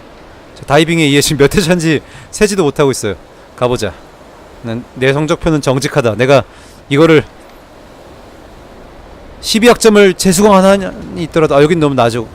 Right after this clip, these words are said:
낮고. 어디가 깊을까요? 이제 바로, 일단 바로, 바로, 바로 밑으로.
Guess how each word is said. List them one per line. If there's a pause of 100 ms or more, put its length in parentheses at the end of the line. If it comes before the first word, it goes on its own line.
(220)
낮고. (2250)
어디가
깊을까요? (4000)
이제
바로, (140)
일단 (120)
바로,
바로,
바로
밑으로.